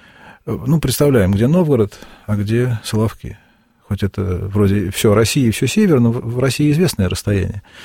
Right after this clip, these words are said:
И от Соловков до Новгорода очень далеко. И братья не пренебрегла, э, э, преподобным Германом. Туда, э, приехали из монастыря монахи соловецкие, попросили, чтобы тело бы отдали.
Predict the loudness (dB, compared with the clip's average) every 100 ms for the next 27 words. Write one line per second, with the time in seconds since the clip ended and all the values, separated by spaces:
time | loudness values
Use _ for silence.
0 | -20 -20 -6 -4 0 0 0 0 0 4
1 | 4 4 4 4 2 2 2 0 -2 -8
2 | -14 _ _ _ -20 -18 -4 2 4 4
3 | 4 4 4 2 0 0 2 2 4 4
4 | 2 0 -16 -20 -20 -20 -10 -4 0 -2
5 | -4 _ _ _ -6 -4 -2 0 2 4
6 | 4 4 4 4 2 2 -2 _ _ _
7 | _ -18 -18 -18 _ -4 0 2 0 -4
8 | _ _ _ _ _ _ -18 -12 -12 0
9 | 2 2 2 2 4 4 2 2 2 2
10 | 2 -2 -8 _ _ _ _ -20 _ _
11 | _ 2 2 2 0 0 -2 -2 0 2
12 | 2 -2 -10 -4 0 0 0 0 0 -2
13 | -8 _ -8 -6 -6 -2 -2 -2 -2 -4
14 | 0 0 0 -6